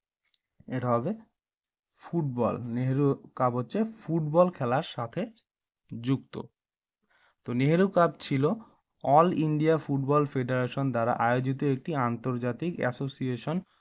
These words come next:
ফুটবল টুর্নামেন্ট, যা ভারতের প্রথম প্রধানমন্ত্রী জওহরলাল নেহেরুর নামে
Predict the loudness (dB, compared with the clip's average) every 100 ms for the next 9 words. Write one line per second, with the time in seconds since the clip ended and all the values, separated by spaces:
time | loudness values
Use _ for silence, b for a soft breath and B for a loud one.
0 | _ _ -4 -2 0 2 2 2 -2 -2
1 | -2 -4 -8 -10 0 0 2 0 -2 -2
2 | -8 -6 -4 0 0 0 2 2 2 0
3 | -2 -4 -4 -4 -2 0 2 2 2 0
4 | 0 -2 -2 -2 -4